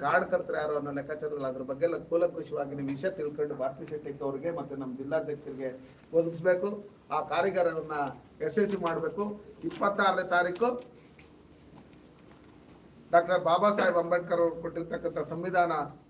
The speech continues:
ಸಮರ್ಪಣಾ ದಿನಾಚರಣೆಯನ್ನ ಆಚರಿಸಿ, ನಾವು ಒಂದನೇ ತಾರೀಕೇನು ನಾವು ರಾಜ್ಯಾಧ್ಯಕ್ಷರ ನೇತೃತ್ವದಲ್ಲಿ ಮತ್ತೆ ಅಲ್ಲಿರ್ತಕ್ಕಂಥ ಸಂಸದರಾದಂಥ ಸುಧಾಕರ್ ಅಣ್ಣವರು ಮತ್ತೆ ಸಿ ಕಾ ರಾಮಚಂದ್ರ ಗೌಡರು ನಮ್ಮ ಎಲ್ಲರ ನೇತೃತ್ವದಲ್ಲಿ ಸುಮಾರು ಐದು ಸಾವಿರಕ್ಕೂ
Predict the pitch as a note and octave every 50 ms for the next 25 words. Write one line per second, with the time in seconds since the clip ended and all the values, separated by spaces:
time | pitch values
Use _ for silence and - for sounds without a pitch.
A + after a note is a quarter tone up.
0 | - - - - D#3+ E3 F#3 F#3+ F3+ - G3 F3 E3+ D#3+ D3+ D3 D#3 D#3 D3+ D3
1 | - D#3 D3+ D3+ D#3 D3 D3 D3 D3 C#3 C#3 D3+ F3+ F#3 - G#3+ G3+ - - D#3
2 | B2+ B2 - - - - - - - - - - C#3+ C#3 D3 D#3+ E3+ G3 G#3+ G#3
3 | G#3 G3 F3+ F3+ E3 - E3+ E3+ E3 D#3+ D#3+ D3+ D3+ D3+ D3 C#3+ D3 D3 - -
4 | - - - - - - C#3 D#3+ F3 F3 G3 G3 E3+ F3 F3+ F3 - - - E3
5 | E3 D#3+ D#3 D3+ D3 D3 D3 C#3+ D#3+ F3+ F3 - E3+ F3 - - F3 E3 - -
6 | G3 G3+ - - - - - - - - - - E3 F3 F3 - F#3 F3 E3 D#3
7 | D#3 E3 E3+ E3+ E3 F#3 F3 - F3 - G#3+ G#3 - D#3+ D3+ C#3+ C#3 F3+ F3 F3
8 | E3+ D#3 D3+ C#3+ D#3+ D#3+ D3+ C#3+ D3 D#3 D#3+ E3 - F3+ D#3+ D#3+ D#3+ D#3 D#3+ G3
9 | G#3+ G3+ E3+ E3 E3+ D3+ C#3+ E3+ F3 F3 F3+ E3+ D3+ C#3+ D3+ E3 E3 E3+ E3 E3
10 | D#3 D3+ D3 D3+ D3 D3 E3+ E3+ E3+ D#3 D3+ D3+ C#3+ C3+ C3 - - - - -
11 | - - - - E3+ F#3 G#3 G#3+ G3 F3+ F3+ F3 E3+ E3+ E3 C#3+ D3 E3 D3+ C#3+
12 | C#3 - D#3 E3 E3+ E3+ E3+ D3+ D#3+ G3 - - F#3+ F#3 F3+ F3+ - - E3+